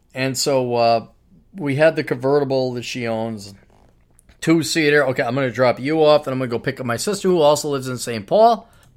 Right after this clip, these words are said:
You grab a seat, I'll bring back," and then, okay, chauffeuring, logistics, all that other stuff.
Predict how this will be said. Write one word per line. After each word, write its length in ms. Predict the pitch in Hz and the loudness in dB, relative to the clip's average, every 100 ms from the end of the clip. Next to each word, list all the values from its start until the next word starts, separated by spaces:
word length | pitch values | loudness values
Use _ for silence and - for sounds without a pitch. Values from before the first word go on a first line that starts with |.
| - _ - | -20 _ 4
You 160 | 185 | 4
grab 260 | 185 180 175 | 6 4 4
a 80 | 151 | 2
seat, 340 | - 214 190 | 2 4 4
I'll 120 | 165 | 2
bring 200 | 165 151 | 2 0
back," 320 | 156 180 180 | 2 2 4
and 80 | 151 | 2
then, 140 | 143 139 | 0 0
okay, 360 | 135 120 123 | -2 -2 -4
chauffeuring, 640 | 110 135 120 135 123 120 | -4 -6 -6 -4 -4 -4
logistics, 520 | 113 101 110 - 101 107 | -6 -6 -8 -10 -16 -12
all 140 | 101 | -10
that 120 | 101 | -8
other 140 | 101 98 | -10 -12
stuff. 300 | - - | -16 -20